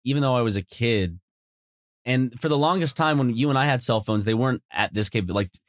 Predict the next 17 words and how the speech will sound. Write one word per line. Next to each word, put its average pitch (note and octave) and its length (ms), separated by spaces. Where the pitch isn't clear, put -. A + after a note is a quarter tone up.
the C#3 80
internet D3 420
was A#2 140
almost B2+ 240
impossible A2+ 580
to G2+ 60
connect G#2 340
to. F2+ 100
You F#2 120
had A#2 100
to A#2 60
have A2+ 140
a - 20
separate A#2+ 380
plan A#2+ 400
at, F2 200
actually, F2+ 580